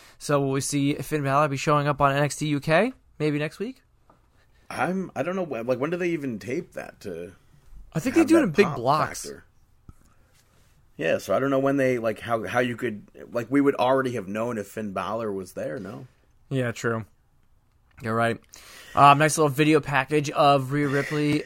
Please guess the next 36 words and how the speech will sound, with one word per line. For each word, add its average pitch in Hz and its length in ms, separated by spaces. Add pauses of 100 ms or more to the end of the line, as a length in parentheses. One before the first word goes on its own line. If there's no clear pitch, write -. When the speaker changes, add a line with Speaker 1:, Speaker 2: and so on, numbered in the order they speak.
(440)
Speaker 1:
going 147 240
to 147 100
the 139 60
site 147 260
of 139 240
WrestleMania 143 500
thirty-six, 139 600
talking 127 260
about 120 140
her 117 40
match 120 240
with - 80
Charlotte 117 260
Flair. 196 500 (280)
Speaker 2:
One 160 240
giant 107 380
ad 92 240
for 101 100
the 92 140
X 90 200
F 90 140
L. 90 180
Come - 180
on. - 80 (520)
Speaker 1:
Yeah, 131 240
I 127 60
know. 113 220
Oh, 131 100
the 120 60
Tampa, 127 280
the 127 80
Tampa 120 300
Bay 120 140
Vipers. 123 440 (460)
Speaker 2:
<laughs> - 0
Yeah. 139 420